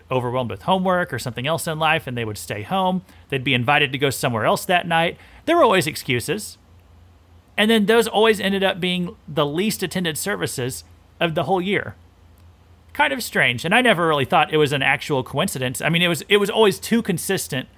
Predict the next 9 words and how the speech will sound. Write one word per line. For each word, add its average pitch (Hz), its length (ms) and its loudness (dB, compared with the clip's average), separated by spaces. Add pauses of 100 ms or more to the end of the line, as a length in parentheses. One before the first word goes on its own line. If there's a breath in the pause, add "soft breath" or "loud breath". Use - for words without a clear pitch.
(380 soft breath)
to 147 100 -4
simply 170 380 -2
be 151 160 0
coincidence. - 840 -8 (640 soft breath)
I 139 100 4
always 196 220 2
believed, 139 400 -2
I 127 80 2
believe, 147 540 -2